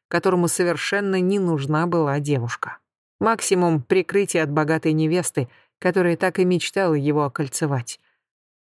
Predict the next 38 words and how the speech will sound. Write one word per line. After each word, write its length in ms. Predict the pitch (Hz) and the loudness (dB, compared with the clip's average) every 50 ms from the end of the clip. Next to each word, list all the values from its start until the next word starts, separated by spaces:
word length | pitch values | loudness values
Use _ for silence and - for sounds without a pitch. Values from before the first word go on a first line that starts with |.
| _ _ - | _ _ -2
Вот 220 | 208 214 214 208 | 0 0 0 0
только 380 | - 220 208 202 - - 196 196 | 0 0 0 0 2 0 0 0
о 40 | 196 | 2
ночи 320 | 208 233 240 202 - - | 0 0 0 0 0 -2
я 260 | 156 151 151 175 180 | -2 0 2 0 2
не 120 | 175 175 170 | 2 0 0
сожалела. 680 | - - 185 160 175 185 185 190 202 185 143 127 120 117 _ _ _ _ _ _ _ _ _ _ - | 0 -2 -2 0 0 2 2 2 0 0 -2 -2 -4 -8 _ _ _ _ _ _ _ _ _ _ -2
Будь 260 | 208 226 233 - 220 | 0 0 0 2 2
у 40 | 202 | 2
меня 260 | 190 185 185 175 165 | 2 2 2 0 0
шанс 360 | - - 190 196 202 190 - | -2 -2 -2 -2 -2 -4 -4
повторить, 800 | - 185 185 - - - 175 165 165 175 196 190 - - - - - | -2 -2 -2 -2 0 -2 0 2 2 0 -2 -4 -6 -8 -10 -8 -4
без 220 | 180 180 208 190 - | -2 0 0 0 2
промедления 760 | - 185 185 180 175 165 147 160 165 180 196 196 180 170 160 | 2 2 2 2 2 2 2 2 2 2 0 0 2 2 2
бы 140 | 151 156 156 | 2 2 2
сделала 540 | 143 143 147 160 165 160 160 156 151 147 143 | 2 2 2 2 2 4 2 2 2 0 0
то 180 | - 170 170 | 0 0 0
же 140 | 156 156 165 | 2 0 0
самое, 480 | 156 - 190 180 165 151 147 139 131 - - - _ _ _ | -2 0 -2 0 0 0 0 0 -2 -4 -8 -16 _ _ _
только 300 | - 415 392 - - 196 | 0 0 0 2 2 2
не 120 | 190 190 196 | 2 2 2
сомневалась 640 | - - 196 196 196 202 202 240 233 196 175 156 143 | 0 0 0 0 0 0 0 0 0 0 0 0 0
бы 180 | 147 160 156 | 0 0 0
и 40 | 151 | 2
начала 380 | 165 170 160 - 185 180 185 180 | 0 0 0 0 0 0 0 0
с 60 | - | -2
поцелуев 600 | - 170 165 - 180 165 180 185 185 165 - - | -2 -4 -2 -2 0 0 2 2 0 0 -2 -4
у 60 | 170 | -4
порога. 500 | - 180 175 170 147 120 104 - 110 - _ _ _ _ _ _ _ _ - | -2 -2 -2 0 -2 -4 -4 -8 -12 -14 _ _ _ _ _ _ _ _ 0
Ну 180 | 190 208 208 | 2 2 2
почему 500 | 180 - 214 202 - - 202 190 196 214 | 2 2 0 0 0 -2 0 0 0 0
в 60 | 208 - | -2 -4
фильмах 480 | - - 202 202 190 180 175 165 - | -4 -2 0 2 2 2 0 -2 -2
можно, 420 | - 170 190 220 226 196 202 185 175 | 0 0 2 2 2 2 2 2 2
а 20 | |
в 60 | 160 | 2
реальности 560 | 175 180 170 165 180 190 190 190 - - - | 0 0 0 0 0 0 -2 -2 -4 -2 -2
нельзя? 540 | 185 185 202 214 214 202 196 196 175 127 117 | -2 0 0 0 0 0 0 0 0 0 -2